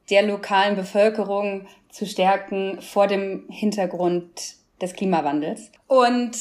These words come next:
der Z F D ist eine Synergie eingegangen oder eine Kooperation mit dem Projekt. Und wir sind quasi die Projektdurchführenden vor Ort im Niger.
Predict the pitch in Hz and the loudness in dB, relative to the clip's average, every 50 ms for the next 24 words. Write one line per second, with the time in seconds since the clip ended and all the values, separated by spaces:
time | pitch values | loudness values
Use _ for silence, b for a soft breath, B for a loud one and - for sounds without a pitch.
0 | - - - - _ - - 214 220 220 220 - 262 262 254 226 - 277 285 277 | -10 -10 -12 -16 _ -12 -4 0 0 2 2 2 0 0 0 0 2 0 0 0
1 | 269 233 226 214 220 214 214 202 196 185 226 240 - 175 180 180 170 180 175 190 | 0 0 0 0 0 0 0 0 -2 0 0 0 2 2 0 0 0 0 0 0
2 | 190 190 185 185 180 - 220 185 202 190 185 180 180 - - 208 196 196 190 180 | 2 2 2 2 0 0 -4 -4 -4 -2 -2 -2 -2 -2 -4 -4 -2 -2 -4 -4
3 | - - - 190 185 185 175 170 - - 185 175 180 190 - - - - - - | -8 -10 -8 -8 -4 -4 -4 -4 -4 -2 0 2 2 2 0 -2 -10 -16 -20 -20
4 | _ _ - - - - - 220 202 185 196 220 233 226 233 220 220 - - - | _ _ -18 -16 -16 -14 -10 -8 -6 -4 -2 -2 -2 0 -2 -4 -6 -4 -2 2
5 | - 220 220 220 208 185 208 - - - 208 208 208 - - - 220 214 214 - | 2 2 2 2 -2 -8 -10 -10 -6 -4 -4 -2 -4 -4 -6 -4 -4 -2 -4 -4
6 | - - 180 165 170 160 170 175 175 - - - 190 190 190 - 170 180 208 208 | -6 -6 -6 -4 -4 -4 -4 -6 -8 -6 -4 0 2 2 2 2 2 0 0 -2
7 | - - - 185 190 185 185 175 175 170 175 226 | -6 -10 -10 -8 -6 -6 -4 -2 -2 -2 -2 -4